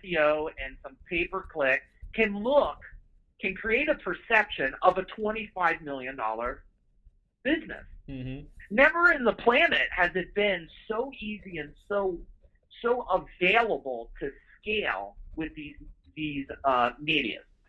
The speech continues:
Speaker 2: Yeah.
Speaker 1: Let me go back. Um, I'll give my, my overview of how I start to think about marketing, and then I'll give you where I think some of the logical sequences. Website's definitely one. S E O pay-per-click makes logical sense for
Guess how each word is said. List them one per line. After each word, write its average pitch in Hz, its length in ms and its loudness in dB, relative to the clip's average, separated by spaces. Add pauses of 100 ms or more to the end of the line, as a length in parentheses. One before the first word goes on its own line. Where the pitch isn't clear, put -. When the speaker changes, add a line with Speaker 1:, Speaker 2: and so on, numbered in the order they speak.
(120)
Speaker 2:
Yeah. 113 120 -8
Speaker 1:
Let 208 100 4
me 262 100 4
go 220 180 4
back. 175 320 6 (220)
Um, 135 260 -4 (760)
I'll 156 160 -8
give 208 180 0 (440)
my, 156 280 0 (100)
my 143 120 -4 (100)
overview 208 520 -4
of 185 100 -6
how 156 200 -6
I 175 100 -4
start 185 280 -4
to 196 100 -4
think 170 220 -10
about 170 340 -2
marketing, 123 440 -6 (160)
and 139 120 -4
then 151 120 0
I'll 160 220 -2
give 151 180 -4
you 143 240 -4
where 139 160 4
I 131 160 4
think 147 220 -4
some 143 180 -6
of 135 80 -4
the 127 80 -2
logical 127 500 4 (100)
sequences. 110 540 -12
Website's 151 560 0
definitely 151 580 -2
one. 135 280 -2 (460)
S 143 140 4 (120)
E 165 120 -6
O 151 100 4
pay-per-click 151 720 -2
makes 127 220 -10
logical 131 600 0
sense 131 260 -4
for 131 100 -4